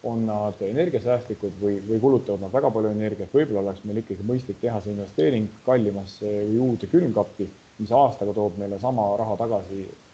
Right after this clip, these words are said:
hoides kokku elektrit. On olemas kolmandate osapoolte ühisprojektid. Meie teeme siin näiteks Pauligi kohvipaksu projekt ja, ja siin Stockholmi Eesti Instituudi ja meie enda Kokkamäe koos koostöö, koostöö Toidupangaga.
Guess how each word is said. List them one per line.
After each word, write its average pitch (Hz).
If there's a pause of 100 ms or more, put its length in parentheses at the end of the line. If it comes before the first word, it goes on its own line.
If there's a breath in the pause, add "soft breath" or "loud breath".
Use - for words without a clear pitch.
hoides 104
kokku 104 (240)
elektrit. 104 (840 loud breath)
On 107
olemas 139
kolmandate 151
osapoolte 120
ühisprojektid. 107 (120)
Meie 135
teeme 117
siin 117
näiteks 131
Pauligi 117
kohvipaksu 123
projekt 113 (500)
ja, 110
ja 110 (220)
siin 113
Stockholmi 120
Eesti 127
Instituudi 110
ja 101
meie 110
enda 113
Kokkamäe 110
koos 127
koostöö, 113 (720)
koostöö 131
Toidupangaga. 120